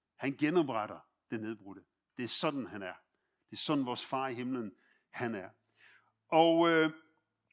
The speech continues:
og genoprettelse, det betyder bare grundlæggende, at alt bliver sat på plads. Alt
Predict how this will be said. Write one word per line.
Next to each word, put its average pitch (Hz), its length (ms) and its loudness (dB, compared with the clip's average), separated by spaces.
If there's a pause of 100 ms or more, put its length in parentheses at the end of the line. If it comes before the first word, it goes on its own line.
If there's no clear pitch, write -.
og 151 160 2
genoprettelse, 196 640 6
det 190 140 -4
betyder 214 480 0
bare 175 360 6
grundlæggende, 170 720 2 (400)
at 147 200 0 (120)
alt - 500 4 (100)
bliver 127 160 -6
sat 117 200 -8
på 127 140 -10
plads. - 580 -12 (1000)
Alt - 480 -6